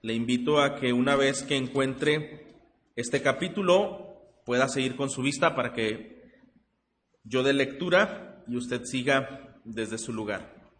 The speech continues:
Me dice la palabra de Dios: Cuando Jacob siguió su camino,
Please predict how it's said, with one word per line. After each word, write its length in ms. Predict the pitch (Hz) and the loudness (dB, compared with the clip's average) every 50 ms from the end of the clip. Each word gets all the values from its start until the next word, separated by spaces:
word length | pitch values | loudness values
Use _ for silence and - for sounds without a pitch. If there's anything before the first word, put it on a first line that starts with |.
| _ _ _ _ _ _ _ _ _ _ _ _ _ _ _ _ _ _ _ - - - _ | _ _ _ _ _ _ _ _ _ _ _ _ _ _ _ _ _ _ _ -20 -20 -20 _
Me 140 | - 123 131 | -4 -4 -2
dice 420 | 131 160 165 - 214 202 196 185 175 | -2 -2 -2 0 2 4 4 4 4
la 160 | 156 139 147 | 4 2 2
palabra 320 | 139 135 135 143 147 147 | 4 4 4 6 6 6
de 80 | 135 123 | 4 4
Dios: 340 | 120 120 123 123 123 - - - - _ _ _ _ _ _ _ _ _ _ _ _ _ _ _ _ _ - | 4 2 2 0 -2 -6 -12 -18 -20 _ _ _ _ _ _ _ _ _ _ _ _ _ _ _ _ _ 2
Cuando 240 | 147 147 151 156 143 | 2 4 4 4 4
Jacob 560 | 156 139 135 - - 170 185 214 208 214 175 | 4 4 4 6 8 8 8 8 8 4 0
siguió 420 | - - 160 143 151 156 170 175 | -2 -2 -2 2 6 8 8 8
su 180 | 170 175 175 160 | 6 4 -2 0
camino, 640 | - 165 175 170 196 208 175 151 147 160 156 - _ | 2 2 4 4 4 2 4 4 4 2 2 -2 _